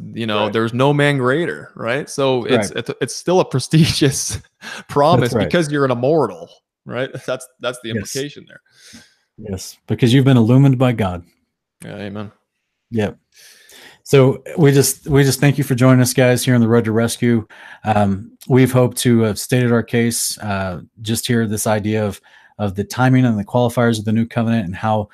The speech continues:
Speaker 2: it can, it can help you in your understanding, your appreciation for the Messiah. And, uh, we just, man,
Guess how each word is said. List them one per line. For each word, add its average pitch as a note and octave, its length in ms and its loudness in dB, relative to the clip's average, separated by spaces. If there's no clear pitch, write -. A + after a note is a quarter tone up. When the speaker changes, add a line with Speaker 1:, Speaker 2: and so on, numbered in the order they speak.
Speaker 2:
it A2+ 120 -8
can, G#2+ 140 0
it A#2 160 -8
can G#2+ 100 -4
help A#2+ 300 -2
you B2 80 0
in A#2 80 2
your A2 100 0
understanding, A2 520 -4
your F#2+ 100 -4
appreciation G#2 720 -4
for G#2 140 -8
the F#2 60 -8
Messiah. F#2 500 -6
And, F#2+ 200 -4
uh, F#2 180 -4
we G#2 120 -2
just, G2+ 280 -8
man, G2+ 300 -4